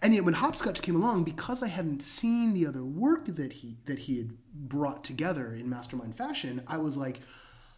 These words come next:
"a hundred fifty dollars is really steep. That's more than Sleep No More. I don't know if this is gonna be worth it." So I didn't get a ticket. And then I got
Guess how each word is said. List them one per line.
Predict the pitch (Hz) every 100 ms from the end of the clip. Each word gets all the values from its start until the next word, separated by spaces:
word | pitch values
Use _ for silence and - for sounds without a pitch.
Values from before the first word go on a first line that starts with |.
| -
"a | 151
hundred | - 254 370
fifty | 370 262
dollars | 180 247 190
is | 131
really | 110 127 156 139
steep. | - - 240 - -
That's | 156 277 -
more | 285 262
than | 196 143
Sleep | - - 175 -
No | 151
More. | 127 113 104 - -
I | 165
don't | 294 269
know | 170 147
if | 135
this | 151 -
is | 127
gonna | - 123
be | 113 113 110 101 92
worth | 101 104 160 202 -
it." | - - - - -
So | - - - 180 156 143 139 135 - - _ 139
I | 139 120 113 -
didn't | 160 147 143 135 -
get | 139
a | 120
ticket. | 117 269 277 - -
And | 151 156
then | 151
I | 143
got | 139 135 127 123 -